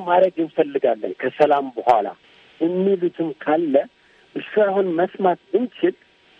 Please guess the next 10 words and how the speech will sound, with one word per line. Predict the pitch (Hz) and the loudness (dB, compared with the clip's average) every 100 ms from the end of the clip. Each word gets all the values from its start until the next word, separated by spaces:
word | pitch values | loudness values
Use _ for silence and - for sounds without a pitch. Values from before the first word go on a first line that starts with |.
| _ _ _ - | _ _ _ -2
ለመረጋጋቱ | 190 226 208 180 165 151 143 | 0 2 2 2 0 0 -2
አስተዋጽኦ | 120 - 123 - - | -4 -4 -4 -6 -8
ሊያደርግ | 110 104 - _ _ _ _ _ _ _ _ _ _ _ | -6 -6 -16 _ _ _ _ _ _ _ _ _ _ _
ይሄ፣ | 151 151 143 131 123 | -2 0 0 -2 -4
ምክንያቱም | 143 170 180 233 311 _ _ | -2 2 2 0 -8 _ _
ሰው | - 330 165 160 | 0 2 0 -2
ይወያይበታል፣ | - 151 143 120 110 - 196 180 269 _ _ _ - | -2 0 0 0 -4 -8 0 0 0 _ _ _ -4
የጎደለም | 156 185 - 160 147 | 2 2 2 0 2
ነገር | 139 127 123 | 0 -2 -2
ካለ | 110 110 | -4 -2